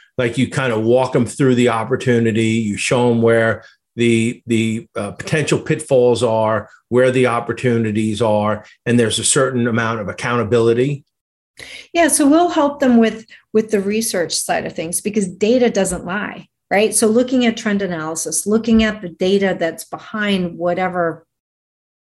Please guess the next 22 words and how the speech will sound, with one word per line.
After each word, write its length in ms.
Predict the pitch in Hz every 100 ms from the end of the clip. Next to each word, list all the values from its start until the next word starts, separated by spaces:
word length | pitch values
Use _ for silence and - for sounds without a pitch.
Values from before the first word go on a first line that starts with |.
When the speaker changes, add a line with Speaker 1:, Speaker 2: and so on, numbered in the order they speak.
| _ _ -
Speaker 2:
project 500 | 190 180 165 156 -
they're 140 | 165
looking 340 | 165 160 160 156
to 80 |
do 240 | 160 160 160
or 240 | 151 151
business 500 | - 185 175 165 -
that 140 | 160 160
they're 160 | 160
looking 340 | 160 156 160 156
to 100 | -
do. 240 | 160 - - - - - -
I 60 | 214
will 220 | 302 370
say 280 | - 233 202
that 200 | 180 175
competitive 680 | 175 - - 240 262 254
analysis 680 | 220 190 175 180 175 170 165
is 240 | - 165 165
really 500 | 180 175 175 175 -
important 500 | 170 - 165 - 165
because 560 | 180 - 180 165 160